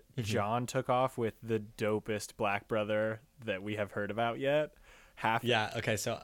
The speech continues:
Speaker 2: Go
Speaker 1: I
Speaker 2: ahead.
Speaker 1: had this note that just says, "Damn, Qhorin Halfhand is a badass."
Speaker 2: He is freaking awesome. He might be my favorite character so far.
Speaker 1: He's the most, like, legitimately badass character.
Speaker 2: Okay, yeah, I'd agree with you there.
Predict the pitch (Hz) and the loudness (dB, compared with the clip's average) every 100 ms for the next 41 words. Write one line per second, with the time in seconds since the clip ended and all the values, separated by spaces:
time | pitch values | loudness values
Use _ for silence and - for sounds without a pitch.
0 | - 113 110 104 123 117 110 117 110 110 | -2 2 2 2 0 0 -2 -2 -2 -2
1 | 104 - - - - _ _ _ 117 113 | -4 -10 -20 -20 -20 _ _ _ -4 -2
2 | 104 - 117 101 - - 117 107 104 98 | -2 -2 -2 -2 -4 -2 0 0 0 -4
3 | - - - _ - _ _ - 104 - | -6 -10 -16 _ -20 _ _ -18 0 8
4 | 131 147 135 - 120 117 117 113 - 113 | 12 12 8 4 2 4 6 6 6 2
5 | 107 104 107 101 196 214 202 175 165 - | 2 2 0 4 8 12 12 12 6 2
6 | - - - - - 160 151 135 135 113 | -12 -20 -20 -20 -4 4 4 6 2 2
7 | 98 - 98 - 120 - - - - - | -2 -4 -8 -12 -16 -18 -20 -20 -20 -20
8 | - 185 196 240 233 214 175 147 139 143 | -4 2 6 6 6 8 6 6 4 4
9 | 123 131 131 117 - _ - - 117 95 | 4 6 6 4 -8 _ -6 0 2 0
10 | 92 - - - 117 - - - - - | -4 -12 -12 -10 -12 -10 -4 -4 -4 -10
11 | 120 - 117 - _ _ _ _ _ _ | -10 -8 -10 -12 _ _ _ _ _ _
12 | - - 147 143 185 180 180 139 117 123 | -6 0 0 0 0 0 0 0 0 0
13 | 117 107 - 113 107 104 104 101 107 110 | 0 0 0 2 0 -4 -8 -8 -10 -10
14 | 117 117 - 110 - - - - 127 104 | -10 -10 -10 -10 -14 -16 -16 -6 -6 -4
15 | 101 104 90 101 101 95 92 - - - | -2 -2 -2 -2 -4 -8 -12 -14 -14 -14
16 | - | -16